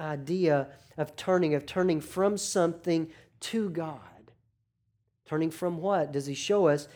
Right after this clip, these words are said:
In fact, you read Scripture and you see all kinds of things, lustful desires, uh, youthful passions, evil thoughts and desires. But here, he's very purposeful in using the idea of idols, and there's a reason. Just like saving faith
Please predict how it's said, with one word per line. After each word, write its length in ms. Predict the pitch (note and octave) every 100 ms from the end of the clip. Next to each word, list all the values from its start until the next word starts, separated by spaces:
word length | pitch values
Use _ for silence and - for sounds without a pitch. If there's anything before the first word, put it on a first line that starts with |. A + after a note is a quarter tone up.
| - _ -
In 100 | D#3
fact, 260 | F3+ G3+ F#3+
you 80 |
read 260 | D#3+ G3 G3+
Scripture 460 | - - A3 - E3+
and 80 |
you 60 | F#3+
see 200 | G#3+ A#3+
all 140 | G#3
kinds 420 | G3 - G3 G#3 E3+
of 100 | C#3+
things, 260 | C3+ A#2+
lustful 400 | C3+ D#3 - F#3
desires, 640 | E3+ D3+ F3 E3+ D#3 C#3
uh, 80 | C3 A2+ - -
youthful 460 | D#3 F#3 F#3+ G3 F#3
passions, 600 | - F#3+ F#3 - D3+ C#3
evil 260 | F#3 E3+
thoughts 480 | C#3+ - G3 E3+ E3+
and 100 | E3+
desires. 560 | D3+ C#3+ E3+ E3+ D3 -
But 140 | D3+
here, 680 | - - B3 G#3+ C3+ C3 C3+ _ _ _ _ _ _ _ _ _ _
he's 160 | F#3+ D#3+
very 260 | E3+ F#3+
purposeful 800 | F3+ - A#3 A3+ D3+ - - D#3
in 160 | C#3+ B2+
using 460 | C3+ F#3 F#3 G#3
the 160 | G3 E3+
idea 580 | E3 C#3+ B2+ C3+ C3+ C#3+
of 220 | C#3+ B2 -
idols, 600 | B2 A#2+ A2+ A#2 A2+ - -
and 100 | C#3
there's 160 | C#3 C3+
a 60 |
reason. 580 | A2+ B2 C3 B2 - G#2 F2+ _ _ _ _ _ _ _ _ _ _ _ _
Just 200 | - A3+
like 200 | C#4 C4
saving 480 | F3+ - G#3 F3 D#3+
faith 600 | D3+ E3+ D#3 C3+ B2 -